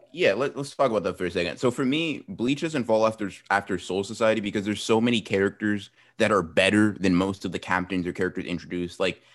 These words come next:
that happen after. Like, in the Wake of Mundo arc, Grimmjow and Ulquiorra, to me, are reason enough to believe that it doesn't fall. Like, Ulquiorra's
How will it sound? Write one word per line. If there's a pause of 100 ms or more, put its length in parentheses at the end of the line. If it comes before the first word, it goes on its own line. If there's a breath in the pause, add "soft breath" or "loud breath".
that
happen
after.
Like,
in
the
Wake
of
Mundo
arc,
Grimmjow
and
Ulquiorra,
to
me, (200 soft breath)
are
reason
enough
to
believe
that
it
doesn't
fall. (160 loud breath)
Like,
Ulquiorra's